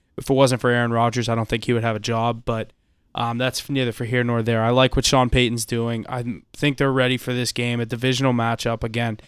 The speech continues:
takes a lot for me to take the points in a divisional matchup with the favorite. I like the Broncos to come out here quick.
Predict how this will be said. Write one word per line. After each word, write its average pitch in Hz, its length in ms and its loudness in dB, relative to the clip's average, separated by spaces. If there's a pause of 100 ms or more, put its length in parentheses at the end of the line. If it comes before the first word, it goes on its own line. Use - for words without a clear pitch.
(220)
takes 127 240 2
a - 20 4
lot 131 220 6
for - 80 -2
me 131 160 2
to 120 80 0
take 127 240 -2
the 113 80 -6
points 127 400 -4
in 120 80 -2
a - 20 -6
divisional 117 400 -4
matchup 117 480 0
with 120 140 -6
the 110 80 -10
favorite. 120 480 -2 (340)
I 117 80 2
like 135 220 2
the 131 80 0
Broncos 120 420 0
to 117 80 -6
come 117 180 -4
out 117 200 -2
here 113 180 -2
quick. - 560 -2